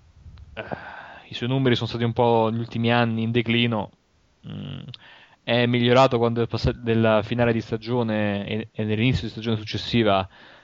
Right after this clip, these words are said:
a, a Los Angeles. Poi abbiamo scoperto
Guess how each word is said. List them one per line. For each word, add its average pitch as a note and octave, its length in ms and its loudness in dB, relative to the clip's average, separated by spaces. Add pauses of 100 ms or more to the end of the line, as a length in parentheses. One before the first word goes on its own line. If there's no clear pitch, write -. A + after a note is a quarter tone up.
(280)
a, G2+ 600 2
a - 560 -10
Los A#2+ 180 2
Angeles. G#2+ 600 2
Poi - 1160 -4
abbiamo A2+ 200 0
scoperto A2 760 0